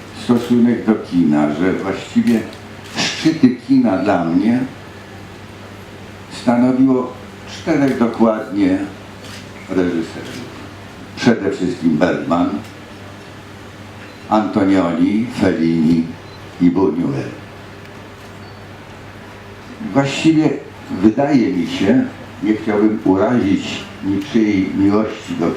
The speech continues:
kina, tu z państwa, ale mówię wyłącznie o swoich odczuciach. Wydaje mi się, że nigdy kino, nigdy kino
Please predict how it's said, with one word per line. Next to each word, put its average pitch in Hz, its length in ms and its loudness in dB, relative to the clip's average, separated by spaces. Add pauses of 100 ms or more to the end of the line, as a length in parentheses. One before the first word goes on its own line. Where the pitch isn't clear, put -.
kina, 85 260 4
tu 98 180 -2 (160)
z - 40 -10
państwa, 85 720 0
ale 82 180 -2 (720)
mówię 87 260 4
wyłącznie 85 520 2
o 85 60 2
swoich 76 460 -2
odczuciach. 85 560 -4 (880)
Wydaje 127 340 4
mi 120 160 2
się, 117 220 2
że 104 220 2 (300)
nigdy 120 380 6
kino, 110 600 2 (2250)
nigdy 127 360 6
kino 120 560 4